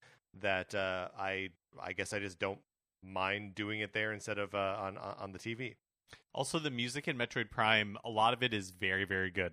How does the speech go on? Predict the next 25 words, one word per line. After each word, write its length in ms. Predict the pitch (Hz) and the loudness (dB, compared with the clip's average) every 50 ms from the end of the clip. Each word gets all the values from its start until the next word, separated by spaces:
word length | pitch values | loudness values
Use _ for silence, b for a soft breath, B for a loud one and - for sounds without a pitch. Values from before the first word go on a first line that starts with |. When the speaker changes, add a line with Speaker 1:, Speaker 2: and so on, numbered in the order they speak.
| - - | -2 -4
Speaker 2:
Like, 160 | 101 95 - | -4 2 6
that 340 | 117 110 104 98 - - - - | 8 8 8 6 4 -2 -6 4
final 360 | 113 110 113 113 113 110 107 | 6 6 8 8 6 2 2
boss 320 | 90 - 90 92 101 - - | 2 0 2 2 2 0 2
battle, 520 | - 143 143 151 156 170 175 180 185 - _ b b b b _ _ - | 2 2 4 4 4 4 2 0 -2 -6 _ b b b b _ _ -8
the 80 | - 117 | -6 -2
music 300 | 120 135 156 190 208 - | 0 0 0 0 0 -4
is 80 | 208 175 | -4 -2
amazing. 560 | 156 131 127 123 120 104 101 92 87 85 85 _ _ _ _ - 156 | 2 4 4 4 4 4 2 -2 -2 -2 -8 _ _ _ _ -2 -2
It's 120 | 165 - | 0 2
just 160 | 262 240 - | 0 2 4
a, 180 | 254 202 - 147 | 4 2 4 2
it's 140 | 156 - 208 | -2 0 0
a, 160 | 180 - 147 | -2 0 -2
it's 140 | 143 - 180 | -4 -2 -2
a 60 | 160 | 2
great 240 | - 151 143 135 - | 4 4 4 4 6
game. 300 | 139 123 117 104 95 - - | 6 6 6 6 2 -2 -6
It 140 | 139 139 139 | -6 -2 -2
makes 280 | 165 170 160 - - | -2 -4 -4 -6 -6
me 160 | 214 220 202 | -4 -4 -4
really 840 | 165 135 113 110 117 127 135 131 131 143 139 139 135 135 135 127 131 b b b b _ _ _ _ - | -4 -6 -6 -4 -2 -2 -2 -2 -2 -2 -2 0 0 -2 -2 -4 -6 b b b b _ _ _ _ -18
curious 800 | - - - 156 147 147 147 147 143 143 143 131 - - - - | -14 -2 0 2 4 4 6 6 6 4 4 2 -2 -8 -8 -2
what 320 | 117 123 123 110 101 101 | 2 2 2 2 2 -2
Metroid 460 | 107 117 123 - - - 135 123 120 | -2 -2 -2 -2 0 0 2 2 2